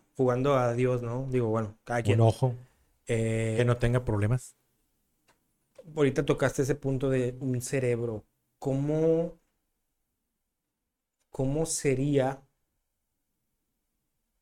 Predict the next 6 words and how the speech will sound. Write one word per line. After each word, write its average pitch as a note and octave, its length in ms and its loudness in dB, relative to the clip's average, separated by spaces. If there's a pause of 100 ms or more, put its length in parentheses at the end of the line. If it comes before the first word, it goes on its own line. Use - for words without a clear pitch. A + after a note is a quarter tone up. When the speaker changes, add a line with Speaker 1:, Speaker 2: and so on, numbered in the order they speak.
(800)
Speaker 1:
un A2+ 200 -6
cerebro C3+ 720 0 (1080)
de A2+ 240 -2
un A2 200 -2
embrión A2+ 400 -4
así? D#3+ 280 -4